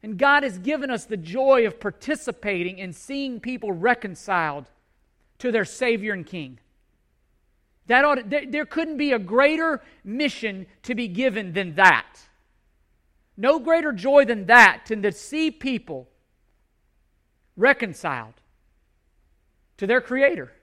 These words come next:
to see their sins forgiven, to see them,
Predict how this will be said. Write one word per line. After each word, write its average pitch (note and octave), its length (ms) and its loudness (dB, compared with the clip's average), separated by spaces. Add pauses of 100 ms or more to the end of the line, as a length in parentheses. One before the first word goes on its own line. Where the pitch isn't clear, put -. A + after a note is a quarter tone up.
(1120)
to A3 80 -14
see D4+ 180 -4
their C4 140 2
sins C#4+ 420 -4
forgiven, A3+ 460 -2
to A3 100 -10
see D#4 300 -4
them, B3+ 340 -2